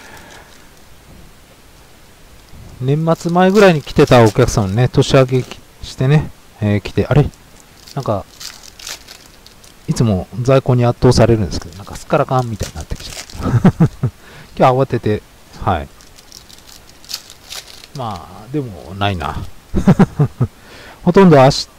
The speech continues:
あ、えっと、月曜日か。はい。月曜日再入荷するものがほとんどなってますね。はい、じゃあ、いきます。これもなくなる寸前だったんですよ。はい。来るな。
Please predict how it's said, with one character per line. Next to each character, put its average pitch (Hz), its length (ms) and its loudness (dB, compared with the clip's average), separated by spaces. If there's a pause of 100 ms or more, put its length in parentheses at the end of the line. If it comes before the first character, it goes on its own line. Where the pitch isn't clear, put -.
あ、 127 260 2
え 120 60 2
っ - 20 0
と、 120 300 -6 (180)
月 147 220 4
曜 175 40 6
日 98 100 -2
か。 - 220 -8 (1000)
は 104 220 0
い。 87 120 -4
月 127 240 0
曜 160 80 6
日 101 200 0
再 120 240 0
入 113 200 0
荷 98 120 0
す - 100 -6
る 107 80 -6
も 117 140 -2
の 110 100 0
が 92 100 0
ほ - 140 -4
と 92 160 0
ん 87 60 -4
ど 78 160 -4 (200)
な 71 80 -10
っ - 40 -12
て - 80 -18
ま - 160 -16
す - 40 -10
ね。 147 220 4
は 165 80 2
い、 147 80 4
じ 110 80 0
ゃ 92 40 -4
あ、 - 40 -10 (300)
い - 20 -20
き - 80 -12
ま 69 100 -8
す。 - 160 -12 (420)
こ 220 80 8
れ 220 60 8
も 202 80 6
な 202 140 6
く 247 80 -2
な 254 100 4
る 247 120 4
寸 226 160 -2
前 220 140 6
だ 208 100 4
っ - 40 4
た 117 120 -2
ん 98 60 -2
で - 40 -10
す - 60 -10
よ。 - 100 -10 (960)
は 107 220 2
い。 78 100 -2 (1400)
来 - 80 2
る 87 100 2
な。 71 80 -6